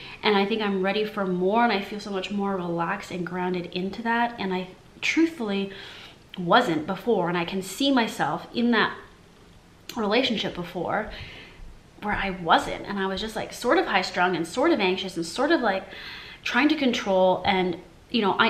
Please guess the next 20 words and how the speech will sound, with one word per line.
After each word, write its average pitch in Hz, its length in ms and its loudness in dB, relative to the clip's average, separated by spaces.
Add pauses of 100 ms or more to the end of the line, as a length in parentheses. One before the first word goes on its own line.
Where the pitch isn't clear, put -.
(120)
am 277 120 8
a 294 80 4
control 208 300 -2
freak - 220 -10
and 185 80 -4
I 180 40 -4
have 190 220 -4
control 190 380 -4
issues, 185 340 -6
and 190 120 -4
I'm, 180 200 -4 (300)
I'm 180 120 -4
aware 170 420 0
of - 80 -12
them. 190 320 -8
I'm 180 120 -4
super 208 400 -6
aware - 260 -6
of - 120 -10
them. - 160 -10